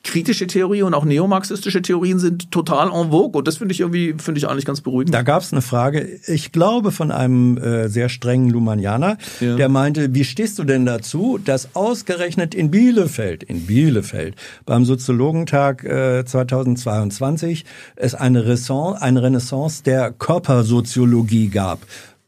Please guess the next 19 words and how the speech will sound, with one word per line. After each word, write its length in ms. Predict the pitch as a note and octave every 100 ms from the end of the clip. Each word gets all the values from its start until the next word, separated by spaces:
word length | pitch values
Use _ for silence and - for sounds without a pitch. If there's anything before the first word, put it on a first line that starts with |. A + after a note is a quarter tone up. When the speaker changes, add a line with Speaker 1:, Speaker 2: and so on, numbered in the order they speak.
| _ -
Speaker 2:
zu 140 | B2
der 180 | G2+ G#2
du 140 | G#2
zu 220 | G2+ -
rechnen 420 | F#2+ G2+ G#2+ F#2+ D#2+
seist?“ 400 | D2+ A#1+ - - _
Also 140 | - D#3
es 140 | C#3+
ist 160 | C3 C3+
jetzt 160 | B2
schon 480 | C3 A2+ A#2 - -
sehr 180 | G#2 G2+
fachintern, 720 | - D#3 D#3 A#2+ A2+ A#2+ F3+
aber 220 | A#2 A2 A2 - -
A, 200 | - A#2
ist 260 | D3+ C3+ F3
das 160 | D#3
so? 320 | F#3+ G#3 A#3+ G3+
B, 520 | C3 A#2+ B2 C#3